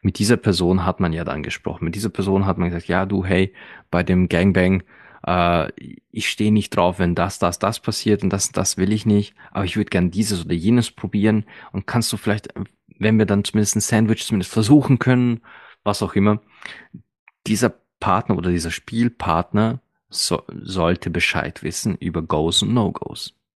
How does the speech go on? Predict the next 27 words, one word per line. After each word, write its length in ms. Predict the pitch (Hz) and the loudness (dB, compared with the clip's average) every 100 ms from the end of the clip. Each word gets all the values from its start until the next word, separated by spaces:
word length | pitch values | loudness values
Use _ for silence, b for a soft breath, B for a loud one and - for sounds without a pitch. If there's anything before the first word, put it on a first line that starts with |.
| _ _ _ _ _ _ _ _ _ - B B B B B - | _ _ _ _ _ _ _ _ _ -20 B B B B B -4
Und 300 | 82 82 82 | -2 -2 -2
dieser 160 | 80 85 | -4 -4
Spielpartner 640 | - 127 - 85 87 98 | 0 0 0 -2 0 0
sollte 320 | 95 87 92 | 0 -2 -4
dann 160 | 87 85 | -2 -2
entsprechend 540 | 92 - 87 - 92 | -2 -4 -6 -4 -4
auch 320 | - 92 98 - - | -2 -4 -6 -12 -8
mehr 260 | 92 92 90 | -2 0 2
oder 140 | 87 | 2
weniger 240 | 87 87 | 0 0
dirigieren, 840 | 82 - 92 90 85 101 107 104 90 | -2 0 2 2 0 2 4 4 2
was 220 | 90 - | -4 -6
bei 80 | - | -4
dem 160 | 85 | -4
Gangbang 480 | 87 85 85 85 85 | -2 -4 -2 -4 -4
passiert 560 | - 95 - 85 82 - | -10 -12 -6 -4 -4 -8
und 80 | |
was 180 | - - | -12 -12
nicht. 300 | - - - _ _ _ _ _ _ _ _ _ _ - | -16 -18 -20 _ _ _ _ _ _ _ _ _ _ -10
Wobei 240 | 90 80 | -2 0
auch 140 | 76 - | 0 -2
das 580 | 87 87 - - - _ _ _ _ _ - | 0 0 -2 -6 -10 _ _ _ _ _ -16
primär, 640 | - 92 92 104 117 131 - _ _ _ _ _ _ - - | -4 0 2 2 2 0 -8 _ _ _ _ _ _ -12 -4
äh, 340 | 85 82 76 | 0 2 2
mit 220 | 87 90 | 0 -2
so 240 | - 87 80 | -2 -2 2
wenig, 640 | 95 113 120 131 - - | 4 4 2 -2 -8 -20